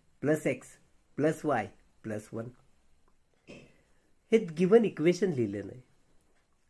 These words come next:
व्हेरिएबल सेपरेट करायचे, तर शांतपणे विचार करा मी काय करू शकतो.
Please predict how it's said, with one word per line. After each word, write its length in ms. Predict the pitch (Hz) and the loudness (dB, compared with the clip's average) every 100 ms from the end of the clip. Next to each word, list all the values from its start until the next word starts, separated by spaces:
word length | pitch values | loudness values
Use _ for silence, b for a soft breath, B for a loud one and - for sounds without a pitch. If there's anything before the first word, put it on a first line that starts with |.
| _ _ _ | _ _ _
व्हेरिएबल 500 | 123 135 156 196 233 247 - - _ _ - | 0 4 8 8 6 0 -10 -20 _ _ 0
सेपरेट 480 | 151 151 220 220 - | 2 2 0 -2 -4
करायचे, 480 | 139 175 170 - - _ _ _ _ _ _ _ _ - | -8 -8 -14 -20 -20 _ _ _ _ _ _ _ _ -2
तर 160 | 202 208 - - _ _ | -2 -2 -16 -20 _ _
शांतपणे 540 | - 151 156 147 131 117 | 0 2 2 -2 -6 -4
विचार 320 | 110 110 110 | -6 -6 -8
करा 220 | - 147 | -8 -10
मी 140 | 135 135 - | -8 -10 -6
काय 120 | 151 139 | -6 -4
करू 140 | - 98 | -8 -10
शकतो. 380 | - - - | -14 -18 -20